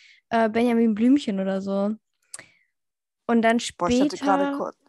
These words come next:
Speaker 2: ich hatte gerade kurz überlegt, anzufangen zu singen, aber dann hab ich's doch lieber sein gelassen
Speaker 1: <laughs>
Speaker 2: für
Speaker 1: Besser ist.
Speaker 2: Sake von all unseren ZuhörerInnen. <laughs>
Speaker 1: Ja, und sowas wie Harry Potter, weiß ich nicht, da hab ich nix so jugend-, jugendmäßig. Ich hab auch eigentlich fast nicht gelesen.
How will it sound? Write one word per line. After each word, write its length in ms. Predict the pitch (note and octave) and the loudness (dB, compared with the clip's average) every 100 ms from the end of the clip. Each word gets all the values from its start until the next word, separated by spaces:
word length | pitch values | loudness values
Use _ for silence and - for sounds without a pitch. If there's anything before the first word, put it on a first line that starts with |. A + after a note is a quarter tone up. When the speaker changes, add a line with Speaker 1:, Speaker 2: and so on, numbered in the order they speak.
| - | -20
Speaker 2:
ich 100 | - | -10
hatte 140 | G#3 F3+ | -8 -6
gerade 180 | F3+ | -10
kurz 200 | - G3 | -8 -8
überlegt, 400 | F#3 F3+ F3 - | -6 -6 -6 -6
anzufangen 440 | - F3 - E3+ E3 | -8 -6 -8 -10 -10
zu 100 | E3 | -8
singen, 300 | D#3+ E3+ D#3+ | -8 -6 -4
aber 160 | D#3 | -2
dann 160 | D#3 D#3 | -2 -6
hab 80 | D#3 | -8
ich's 160 | D3+ | -8
doch 160 | D3+ E3 | -8 -8
lieber 220 | D#3 D#3 | -6 -6
sein 200 | D3 D3+ | -4 -8
gelassen 300 | D3+ D3+ D3 | -6 -4 -4
Speaker 1:
<laughs> 260 | - - - | -4 -10 -10
Speaker 2:
für 300 | D#3+ D#3 D#3 | -4 -2 -2
Speaker 1:
Besser 320 | A#3+ - A3 | -2 -2 -4
ist. 240 | - A#3 - | -4 -6 -4
Speaker 2:
Sake 320 | F3 F3 - | -2 -2 -4
von 260 | - F3 - | -6 -6 -2
all 200 | E3 E3+ | -2 -2
unseren 340 | E3 D#3+ E3 | -6 -10 -16
ZuhörerInnen. 840 | - F3+ E3+ D#3+ D#3 D#3+ D#3 D#3 D#3+ | -14 -12 -6 -6 -6 -8 -8 -8 -10
<laughs> 880 | - A3 - C#4 - C4+ - C#4+ - _ _ _ _ B2 A2 - - - - _ _ _ | -8 -8 -2 -4 -4 -6 -2 -2 -4 _ _ _ _ -16 -16 -18 -20 -20 -20 _ _ _
Speaker 1:
Ja, 160 | A#3+ A3+ | 0 2
und 100 | A#3 | 2
sowas 260 | B3 C4 C4+ | 2 0 2
wie 140 | B3+ | 2
Harry 180 | B3+ C4 | 2 0
Potter, 300 | B3+ B3+ C4 | -4 -4 -2
weiß 200 | A#3+ A#3+ | 0 0
ich 60 | A#3 | -2
nicht, 140 | G#3+ | -4
da 80 | A3+ | -2
hab 100 | A3 | -2
ich 100 | A3 | -2
nix 320 | G#3+ G#3 - - | -4 -6 -10 -8
so 200 | G#3 G#3 | -4 -4
jugend-, 640 | G3+ G#3 G#3+ G3+ - - | -4 -4 -4 -6 -10 -18
jugendmäßig. 760 | A3+ G#3+ A3+ G#3 A3 G#3+ A3 G#3+ | -12 -8 -8 -8 -10 -10 -12 -12
Ich 120 | G#3 | -8
hab 120 | G#3+ | -6
auch 160 | B3 G#3 | -6 -6
eigentlich 420 | - G#3 G3+ - - | -8 -8 -10 -14 -20
fast 380 | - A3 - G#3+ | -14 -14 -12 -12
nicht 220 | G#3+ - | -12 -10
gelesen. 580 | G#3+ G#3 G#3 G3+ G#3+ | -8 -4 -6 -6 -8